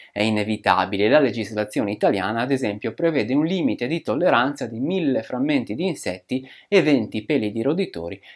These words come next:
per ogni chilo di farina. Quindi mangiarveli ve li mangiate già, ma oggi vediamo se farlo anche per scelta volontaria.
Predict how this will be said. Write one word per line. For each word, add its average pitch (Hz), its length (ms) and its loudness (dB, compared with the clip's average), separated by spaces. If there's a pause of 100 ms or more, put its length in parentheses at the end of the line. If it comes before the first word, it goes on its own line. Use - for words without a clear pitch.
per 214 180 4
ogni 107 240 0
chilo 92 280 -6
di 92 120 -6
farina. 101 460 0 (720)
Quindi 143 300 6
mangiarveli 120 640 6
ve 143 80 4
li 117 80 4
mangiate 139 400 0
già, 113 180 0 (420)
ma 233 100 6
oggi 143 180 6
vediamo 117 360 4
se 120 140 -2
farlo 110 300 0
anche 98 240 -6
per 104 160 -6
scelta 95 360 -6
volontaria. 95 720 -6